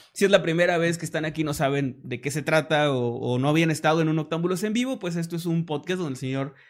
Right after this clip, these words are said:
Masketman y yo, su amigo Nightcrawler, nos contamos entre nosotros y hacia ustedes también casos, pues, de cosas paranormales, de crimen real, de hechos misteriosos y todas este, todas estas cosas que nos encantan aquí en la comunidad de Mundo Creepy.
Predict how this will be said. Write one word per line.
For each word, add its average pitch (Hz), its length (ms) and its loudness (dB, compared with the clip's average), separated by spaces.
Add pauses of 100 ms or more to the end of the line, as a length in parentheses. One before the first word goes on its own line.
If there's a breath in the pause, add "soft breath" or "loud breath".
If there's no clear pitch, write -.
(100)
Masketman 156 640 0
y 160 160 0
yo, 143 200 2
su 160 100 -2
amigo 139 240 -2
Nightcrawler, 139 560 -4 (260 loud breath)
nos 175 220 2
contamos 208 480 0
entre 269 260 0
nosotros 185 500 -4
y 143 120 -4
hacia 135 240 -2
ustedes 165 400 -2
también 160 400 0
casos, 165 540 -2 (180)
pues, 143 360 2
de 127 440 -2
cosas 165 300 -4
paranormales, 131 720 0
de 127 160 -2
crimen 165 340 0
real, 131 260 -2
de 139 180 -4
hechos 139 280 0
misteriosos 139 840 0 (340 soft breath)
y 135 220 2
todas 156 240 2
este, 156 220 -2
todas 208 240 4
estas 175 200 -4
cosas 165 160 2
que 151 120 -2
nos 135 120 -2
encantan 139 400 -2
aquí 131 180 -4
en 135 100 0
la 131 100 0
comunidad 127 460 0
de 131 80 2
Mundo 147 280 4
Creepy. 190 460 -4